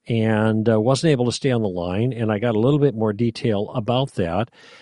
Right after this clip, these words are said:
uh, and so I wanna speak to it here as we start out this show. And, uh, that has to do with some flack that Scott Klusendorf has been getting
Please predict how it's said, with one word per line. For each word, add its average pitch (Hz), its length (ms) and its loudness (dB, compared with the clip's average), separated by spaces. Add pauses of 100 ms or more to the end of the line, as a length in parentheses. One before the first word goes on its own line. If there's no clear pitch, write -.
(180)
uh, 98 280 0
and 113 280 -2
so 127 160 2
I 113 80 4
wanna 113 220 0
speak - 400 -4
to 101 240 -4
it 127 100 -2
here 113 220 -2
as 98 120 -4
we 113 100 -6
start 110 280 -2
out 98 140 -2
this 101 140 -6
show. 95 440 -6 (720)
And, 131 500 4
uh, 117 280 4
that 135 260 2
has 160 280 0
to 170 100 -2
do 156 140 4
with 131 120 4
some 113 320 2
flack 143 840 0
that 117 300 0
Scott - 380 -2
Klusendorf 139 640 2
has 117 240 -2
been 95 240 -6
getting 98 480 -4